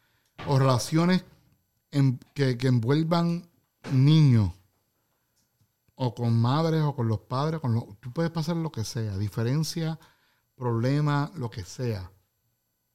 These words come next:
Pero la relación que tú tienes con tus hijos directa debe ser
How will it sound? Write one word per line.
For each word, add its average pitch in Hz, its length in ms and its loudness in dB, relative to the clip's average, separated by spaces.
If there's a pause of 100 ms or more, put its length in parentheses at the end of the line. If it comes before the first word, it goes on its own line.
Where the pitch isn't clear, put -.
(840)
Pero 110 240 -4
la 98 120 -2
relación 95 320 -8
que 101 100 -10
tú 101 60 -20
tienes 123 240 -4
con 131 160 -8
tus 139 320 -6
hijos 123 580 -6 (320)
directa 113 720 -4 (640)
debe 90 240 -20
ser 170 360 -6